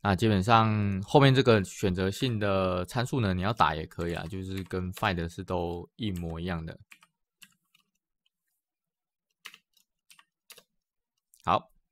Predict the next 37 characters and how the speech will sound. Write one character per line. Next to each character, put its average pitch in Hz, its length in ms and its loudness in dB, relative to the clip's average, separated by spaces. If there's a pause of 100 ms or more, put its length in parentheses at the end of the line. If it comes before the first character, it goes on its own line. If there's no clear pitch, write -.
(580)
那 90 200 -2
今 156 200 2
天 175 160 10
的 139 220 8
教 135 180 6
学 120 200 2
呢， 92 120 2
就 98 200 -2
是 95 380 -4
跟 101 180 -4
各 101 120 -2
位 98 120 0
说 101 120 -4
明 87 140 -4
这 85 80 -10
个 - 80 -8
find 87 400 4
跟 90 200 -6
search 85 580 -4
它 85 180 -6
的 80 540 -8
使 - 180 -8
用 92 100 0
方 123 160 4
法 92 200 2
跟 87 260 -4
差 90 260 0
异， 87 220 -4
哦， 85 140 -10
就 82 120 -16
是 85 180 -8
大 92 200 2
小 85 160 -6
写 85 140 -8
的 90 100 -4
问 107 160 -2
题。 101 380 -2